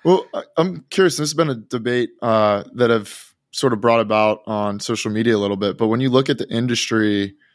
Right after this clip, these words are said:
as a whole, I guess, how do you define it? Uh, 'cause I know you talked about betting a little bit there, gaming. I guess, what do you, what does, if you can go through some of the things that you believe encompass it, uh, that'd be helpful, 'cause this is all, always, like, people trying to figure out.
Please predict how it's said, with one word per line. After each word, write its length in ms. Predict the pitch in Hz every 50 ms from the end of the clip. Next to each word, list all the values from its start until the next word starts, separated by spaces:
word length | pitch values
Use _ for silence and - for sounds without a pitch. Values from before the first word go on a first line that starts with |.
| _ _ _ _
as 120 | 120 117 110
a 60 | 113
whole, 500 | 107 - 120 113 110 110 104 101 98 - -
I 80 | 117
guess, 400 | 113 123 127 123 - - - - -
how 160 | 131 - 127
do 80 | 131 147
you 100 | 143 135
define 480 | - 107 - - 110 104 101 107 107
it? 160 | 101 98 98 - _
Uh, 180 | - 110 104 104
'cause 160 | - - 117
I 20 | 117
know 60 | 117
you 80 | 113
talked 180 | 104 - 110 107
about 240 | 107 110 107 98 95
betting 320 | 113 110 104 104 104 101
a 60 | 101
little 160 | 104 101 101 98
bit 160 | 104 95 98
there, 320 | 107 104 101 101 98 101
gaming. 560 | 98 - 107 104 104 104 104 101 95 95 92 - _ _ _ _ _ _ _ -
I 40 | 113
guess, 180 | 120 117 -
what 120 | 123 123 131
do 100 | 139 135
you, 100 | - -
what 180 | - 127 131 135
does, 600 | 135 131 127 123 113 107 - - - - - - _ _ _ _
if 120 | 117 113 -
you 80 | 123
can 460 | 120 - 131 120 113 107 104 101 107 - _ _ _ _
go 180 | - - 113 113
through 200 | 113 - 113 107
some 260 | - - - 120 113
of 80 | 107 101
the 60 | 101
things 320 | - - 107 104 101 101
that 140 | 101 104 101
you 120 | 101 107 104
believe 300 | 98 107 101 101 92 95
encompass 520 | 95 92 - - - 95 - 107 - -
it, 200 | 104 101 98 - _ _ _ _ _ _ _ _ _ _ _ -
uh, 60 | 110
that'd 180 | 110 113 107
be 80 | 107 110
helpful, 320 | 110 107 104 98 98 104
'cause 240 | 101 - 110 101 98
this 160 | 107 104 -
is 140 | - 107 101
all, 320 | 104 104 101 101 101 - -
always, 340 | - 113 110 107 104 101 98
like, 140 | 104 98 -
people 220 | - 117 101 104
trying 200 | - - 113 107
to 60 | 101 -
figure 240 | - 110 104 101
out. 360 | 101 101 107 120 147 151 -